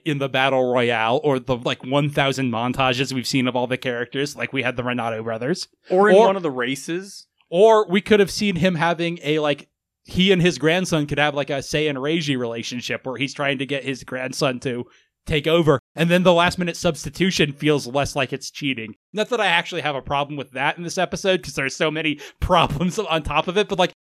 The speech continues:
Speaker 1: can you just, like, appoint anyone to be <laughs> in your spot at any
Speaker 2: That
Speaker 1: time?
Speaker 2: honestly, that did bother me because it really did feel like, "Okay, I got here. Now I just can get a, I can get a ringer?" Like,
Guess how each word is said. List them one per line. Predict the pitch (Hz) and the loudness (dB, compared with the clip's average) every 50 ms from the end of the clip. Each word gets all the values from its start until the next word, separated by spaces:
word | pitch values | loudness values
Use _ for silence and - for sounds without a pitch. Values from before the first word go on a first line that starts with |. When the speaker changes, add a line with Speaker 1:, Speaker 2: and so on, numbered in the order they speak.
| _ - | _ -2
Speaker 1:
can | - 180 180 196 | 0 0 2 2
you | 233 269 | 0 0
just, | 277 320 262 - - - - - | 0 -2 -2 -4 -6 -8 -2 0
like, | 214 202 202 | 0 2 2
appoint | - 165 - - - 175 180 196 - | 2 0 2 2 2 2 2 2 0
anyone | 143 143 156 170 175 185 190 208 196 | 0 2 2 4 4 4 4 4 2
to | - - | 0 0
be | 180 - - 165 - | 0 0 0 0 0
<laughs> | - | 2
in | 262 254 - | 2 2 2
your | 233 226 | 0 -2
spot | 220 - - - - 156 165 165 170 | -2 -6 -10 -10 -6 -2 -2 0 0
at | 190 180 170 | 0 0 0
any | 180 175 196 190 | 0 -2 -2 0
Speaker 2:
That | 214 220 | 0 0
Speaker 1:
time? | 220 165 151 156 175 208 254 311 - - - - - - | 0 2 2 2 2 2 2 -2 -4 -8 -12 -14 -6 -2
Speaker 2:
honestly, | 185 220 233 - 220 220 196 | -2 -2 -2 -2 -2 0 2
that | 180 190 202 175 156 | 2 2 2 0 0
did | 135 170 185 190 156 143 | 2 4 4 2 2 0
bother | 147 135 131 127 143 147 165 175 | 0 2 4 4 2 2 2 0
me | 180 190 196 196 202 208 202 180 | -2 -2 -4 -6 -6 -6 -8 -8
because | 165 156 170 165 170 - 165 165 165 165 170 170 165 160 156 147 143 - - - - - _ _ _ _ _ _ _ _ - | -6 -6 -6 -6 -4 -2 2 4 4 4 4 2 2 -2 -4 -8 -10 -12 -12 -12 -14 -16 _ _ _ _ _ _ _ _ -2
it | - 190 185 185 - | 0 0 0 0 -4
really | 196 185 151 143 156 185 196 196 190 190 180 | -8 -8 -4 0 4 4 6 6 6 4 2
did | 151 127 147 156 170 165 143 | 2 2 2 2 2 2 -2
feel | 143 - - - - - 151 147 156 160 160 156 151 151 151 147 139 | -6 -18 -20 -18 -10 -6 -2 2 2 4 4 4 4 2 0 0 2
like, | 135 139 131 127 127 127 123 123 - _ - - - - _ _ _ _ - | 4 4 4 4 4 2 0 -4 -8 _ -20 -20 -20 -20 _ _ _ _ -2
"Okay, | 175 165 - 170 151 | -2 0 2 2 2
I | 147 | 4
got | 151 160 160 151 | 2 2 0 0
here. | 143 - 165 151 143 135 127 120 120 113 - _ _ _ _ _ _ _ _ - | -4 -6 -4 -2 -2 -2 -4 -6 -8 -10 -14 _ _ _ _ _ _ _ _ -2
Now | - 156 165 | 0 2 2
I | |
just | 170 156 - | 2 0 -4
can | - 170 156 | -8 -6 -4
get | 151 151 | -4 -2
a, | 143 143 143 147 | -2 -4 -4 -4
I | 139 147 | -4 -6
can | 143 - 160 151 | -4 -6 -4 -2
get | 147 156 156 | -2 0 0
a | |
ringer?" | 147 120 120 120 131 143 160 180 190 190 _ _ _ _ _ _ _ _ _ _ _ _ | -2 -2 -4 -6 -4 -4 -4 -4 -6 -8 _ _ _ _ _ _ _ _ _ _ _ _
Like, | - 143 135 135 - | -4 -4 -4 -4 -6